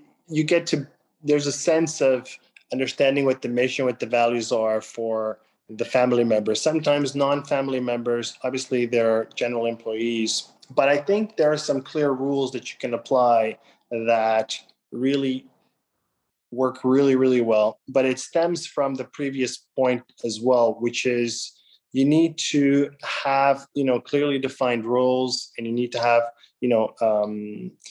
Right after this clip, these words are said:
not hire family members indiscriminately and really try to put the best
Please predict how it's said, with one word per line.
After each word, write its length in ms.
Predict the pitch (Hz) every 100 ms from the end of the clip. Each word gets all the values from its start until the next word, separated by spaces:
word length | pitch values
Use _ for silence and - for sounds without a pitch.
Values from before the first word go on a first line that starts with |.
| -
not 260 | 120 127 135
hire 500 | 131 139 131 123 117 -
family 320 | 131 131 127
members 400 | 123 120 120 -
indiscriminately 960 | 113 113 - 131 131 123 120 120 127 -
and 140 | 117
really 220 | 123 135
try 200 | 131 131
to 80 | 117
put 220 | - 123
the 60 | -
best 260 | - 113